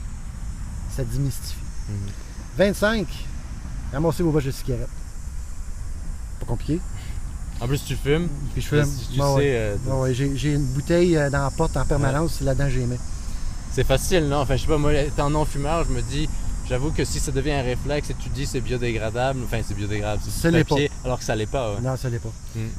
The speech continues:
Speaker 1: Euh, puis ça, c'est, j'ai pris conscience de ça récemment,
Speaker 2: <laughs>
Speaker 1: euh, dans, dans les débuts de la vie nomade. Fait qu'à cette heure, je me ramasse. Parce que c'est pas long, là. Euh,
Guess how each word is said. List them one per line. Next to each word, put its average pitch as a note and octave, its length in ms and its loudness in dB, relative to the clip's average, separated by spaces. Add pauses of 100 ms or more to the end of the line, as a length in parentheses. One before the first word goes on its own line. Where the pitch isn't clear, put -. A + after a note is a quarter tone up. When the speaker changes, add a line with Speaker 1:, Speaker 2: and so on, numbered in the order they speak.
(140)
Speaker 1:
Euh, A2 300 -4
puis - 80 -10
ça, D3 80 -4
c'est, B2+ 220 -2
j'ai A#2+ 100 -2
pris - 120 -8
conscience B2+ 320 -2
de A#2+ 60 -4
ça - 140 -2
récemment, A#2 540 -4
Speaker 2:
<laughs> A#2+ 40 -2
Speaker 1:
euh, G#2 540 -4 (840)
dans, A2 140 -6
dans A#2+ 100 -4
les B2 100 -2
débuts B2+ 200 -2
de C3+ 60 0
la C3 40 0
vie A#2 100 -2
nomade. A#2 320 -4
Fait A2+ 120 -6
qu'à - 180 -8
cette - 100 -8
heure, C3+ 140 -2
je A2 60 -6
me A#2+ 120 -2
ramasse. A2+ 400 -6 (440)
Parce A2+ 100 -6
que C#3+ 60 -2
c'est C3+ 60 -4
pas D3 100 0
long, A#3+ 160 0
là. E3 80 2
Euh, A2+ 400 -2